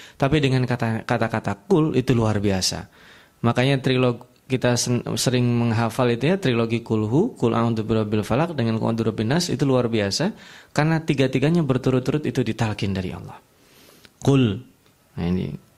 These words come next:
Katakan Muhammad. Jadi seolah-olah dalam tanda kutip, Allah sangat marah sekali. "Apa itu?" kata mereka seperti itu. "Yang punya surga itu siapa? Yang bisa memberikan petunjuk itu siapa?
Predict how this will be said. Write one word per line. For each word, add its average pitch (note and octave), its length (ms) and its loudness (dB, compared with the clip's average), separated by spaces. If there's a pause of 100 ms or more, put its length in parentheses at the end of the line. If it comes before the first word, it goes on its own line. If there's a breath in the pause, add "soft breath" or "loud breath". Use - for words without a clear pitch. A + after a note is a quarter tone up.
(300)
Katakan A3 400 2
Muhammad. F3 480 4 (320)
Jadi B2+ 320 0
seolah-olah C3 560 2 (640 soft breath)
dalam A#2+ 240 2
tanda A#2+ 160 4
kutip, D#3+ 400 0
Allah D3+ 320 2
sangat C#3+ 240 0
marah E3 320 2
sekali. G#2 320 -2 (560 loud breath)
"Apa B3 320 2
itu?" A#2 160 2
kata A2 240 0
mereka A2 320 0
seperti A2+ 400 -2
itu. A2+ 140 -2
"Yang C#3 260 4
punya D#3+ 180 2
surga F3 380 2
itu F#3+ 80 -2
siapa? B2 480 0 (720 soft breath)
Yang C#3+ 240 4
bisa D3 240 4
memberikan D#3 480 0
petunjuk F3 400 2
itu D#3+ 160 0
siapa? A2+ 400 -2